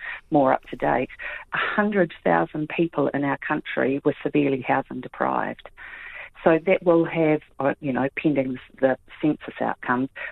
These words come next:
from my point of view, we believe, increased significantly. So, um, uh, people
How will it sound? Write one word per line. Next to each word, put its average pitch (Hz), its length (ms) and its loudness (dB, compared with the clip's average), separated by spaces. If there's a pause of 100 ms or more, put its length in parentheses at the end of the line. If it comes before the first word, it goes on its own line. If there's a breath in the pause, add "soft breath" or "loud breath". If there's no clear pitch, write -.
(100)
from 143 180 2
my 147 200 4
point 131 300 -6
of - 60 -10
view, 131 400 0 (180)
we 139 140 4
believe, 127 440 2
increased 143 440 0 (220)
significantly. 127 840 -4 (540 loud breath)
So, 180 320 4 (120)
um, 160 360 -2 (220)
uh, - 200 -2 (160)
people 208 540 0